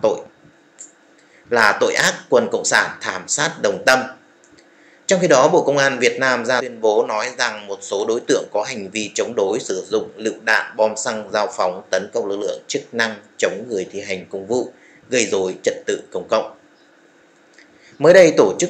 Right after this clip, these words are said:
Ân xá Quốc tế ra tuyên bố nói rằng sau vụ đối đầu ở Đồng Tâm làm bốn người chết,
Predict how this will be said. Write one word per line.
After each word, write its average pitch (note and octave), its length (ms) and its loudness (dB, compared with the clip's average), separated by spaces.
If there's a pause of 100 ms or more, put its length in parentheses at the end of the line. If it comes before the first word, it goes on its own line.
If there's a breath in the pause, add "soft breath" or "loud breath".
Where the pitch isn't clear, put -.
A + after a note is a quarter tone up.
Ân C3+ 140 -2
xá A2 200 0
Quốc D3 220 -2
tế A2 220 2
ra A#2+ 160 -2
tuyên A2+ 260 -2
bố G2+ 180 2
nói G#2+ 340 -2
rằng G#2 300 0
sau G#2+ 280 -4
vụ G#2 260 -8
đối G#2+ 180 -6
đầu A2+ 260 2
ở F#2 180 -4
Đồng G2 240 -8
Tâm A#2+ 180 2 (200)
làm G2 300 0
bốn G2+ 220 -2
người A#2+ 200 -2
chết, C#3 260 0